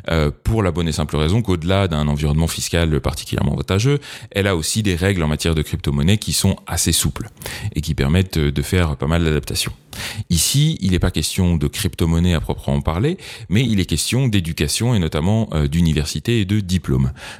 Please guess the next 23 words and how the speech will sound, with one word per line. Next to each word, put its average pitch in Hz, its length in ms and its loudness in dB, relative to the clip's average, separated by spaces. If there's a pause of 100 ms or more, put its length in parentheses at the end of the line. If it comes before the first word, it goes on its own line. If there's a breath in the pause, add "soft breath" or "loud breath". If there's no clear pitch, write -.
puisque - 280 0
le 95 340 0
gouvernement 73 480 2
maltais 107 480 0
a 92 180 2
lancé 98 400 2
un 82 80 2
programme 71 360 0
expérimental, 98 680 0 (440 loud breath)
euh, 82 200 2
dont 113 240 0
l'objectif 110 460 0
serait 95 280 0
de 92 120 0
mettre 101 320 0
les 82 140 2
diplômes 92 480 0
de 82 100 0
certaines 104 480 0
de 82 80 -2
ces 78 240 0
universités 71 560 0 (400 loud breath)
sur 139 480 0